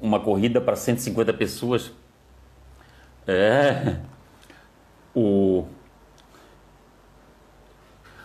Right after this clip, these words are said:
ah, tá certo, Robson Duarte. Tá certo que o teu, o teu, o teu pace, ele é muito alto pra mim, ô Robson, mas podemos fazer sim, se tu,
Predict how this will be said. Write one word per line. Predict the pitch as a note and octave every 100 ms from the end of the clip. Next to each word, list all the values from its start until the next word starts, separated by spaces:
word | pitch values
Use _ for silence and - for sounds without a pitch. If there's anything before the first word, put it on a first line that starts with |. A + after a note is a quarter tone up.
| -
ah, | F#3 C#4+
tá | -
certo, | B3+ C#4 C4+ C4+
Robson | D#3 G#3+ G#3
Duarte. | F3 E3+ G#3 A3+ - G2 - - - -
Tá | C3+
certo | B2+ C#3 D3+ D3+
que | F3
o |
teu, | C3+ E3+ D#3
o | B2+
teu, | B2+ C#3+ B2+ - - - - - -
o | B2
teu | B2 C#3+
pace, | C3 D3 D3 -
ele | D#3 D3+
é |
muito | C#3 C3 D3 C3 E3
alto | E3 E3
pra | A3 F#3
mim, | F#3 G3+
ô | G3+
Robson, | B2 A#2+ - G#2
mas | G#2+ F2
podemos | B2+ A2 B2
fazer | D#3 D3 F3+
sim, | G3+ F#3+
se | F3+ B2+
tu, | - B2+